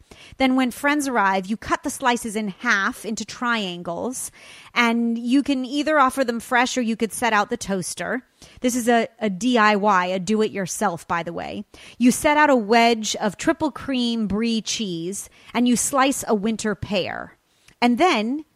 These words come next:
as I said, you make it D I Y, and you let everyone make themselves a cocktail sandwich, as I like to call it.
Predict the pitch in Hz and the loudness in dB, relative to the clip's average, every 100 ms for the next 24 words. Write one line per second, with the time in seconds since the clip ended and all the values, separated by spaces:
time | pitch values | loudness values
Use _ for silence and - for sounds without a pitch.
0 | - 226 226 220 - 294 170 190 240 240 | 0 0 2 -2 -2 -4 0 2 6 4
1 | - 294 214 - 214 196 185 220 226 277 | 4 -2 -2 0 2 2 2 2 2 2
2 | 170 175 202 233 247 254 269 247 320 285 | 0 -2 0 4 4 6 4 4 2 2
3 | 208 208 208 185 190 220 - - 320 185 | 0 0 -2 -2 -2 -4 -4 2 4 4
4 | 190 226 - - - _ 247 - 185 170 | 2 -2 -10 -18 -20 _ 0 0 -4 -6
5 | - 180 180 220 - 302 269 190 - - | -6 -6 -4 -6 -6 -2 -2 -2 -6 -8
6 | - - 180 165 170 165 - - 170 160 | -10 -6 -6 -4 -6 -6 -8 -6 -2 0
7 | 214 - | 0 -2